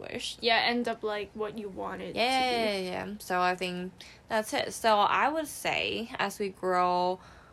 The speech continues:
Speaker 1: maybe older, our goals would be more practical or
Speaker 2: Yeah.
Speaker 1: more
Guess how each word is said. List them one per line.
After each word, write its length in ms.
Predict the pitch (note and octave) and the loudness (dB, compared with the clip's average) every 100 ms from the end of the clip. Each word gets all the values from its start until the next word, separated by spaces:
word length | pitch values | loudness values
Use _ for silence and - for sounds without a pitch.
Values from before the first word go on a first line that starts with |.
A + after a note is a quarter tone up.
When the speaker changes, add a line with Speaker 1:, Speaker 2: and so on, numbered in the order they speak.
| - F#3+ | -14 -4
Speaker 1:
maybe 280 | F3+ F3 | 0 0
older, 760 | - G3+ A3+ A3+ A3 G#3+ G#3 G#3+ - - | 4 4 6 6 8 6 6 2 -8 -2
our 220 | F3+ F3+ | 0 2
goals 360 | F3 F3 F3 F#3 | 0 0 0 -2
would 140 | F3+ | -2
be 320 | F3 E3+ E3 | 0 0 0
more 460 | E3+ E3 E3 D#3+ E3 | -2 -2 -2 -2 -4
practical 840 | - F#3 - A#3+ C#4+ C#4+ D4 D4 - | -2 -2 -2 -4 -2 0 0 -2 0
or 140 | A3+ | 2
Speaker 2:
Yeah. 180 | F#3 F3+ | 0 -2
Speaker 1:
more 560 | F3+ F3+ F3+ F3 F3 | -2 -2 0 -2 -4